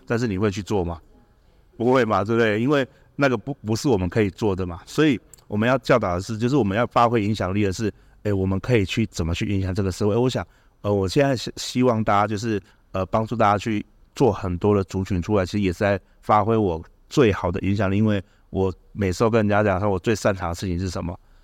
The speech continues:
绝对不是去做一些有的没的，我最擅长的就是画饼。嘿，我很会画，好，就是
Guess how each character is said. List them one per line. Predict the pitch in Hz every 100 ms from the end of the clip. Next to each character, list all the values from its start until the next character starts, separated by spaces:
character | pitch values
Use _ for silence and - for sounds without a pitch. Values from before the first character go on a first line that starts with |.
| _
绝 | 110
对 | 113 123
不 | 107 104
是 | 123
去 | 104 120 113 104
做 | - 117 107
一 |
些 | 113 107
有 | 92
的 | 92
没 | 90 85
的， | 87 87 - - -
我 | 95
最 | 123
擅 | 117 123
长 | 104 95
的 |
就 | 98
是 | 107
画 | 117 90
饼。 | - - - _ _ -
嘿， | 95
我 | 101 123
很 | 101
会 | 107
画， | 110 98
好， | 85 92 - _ -
就 |
是 | 113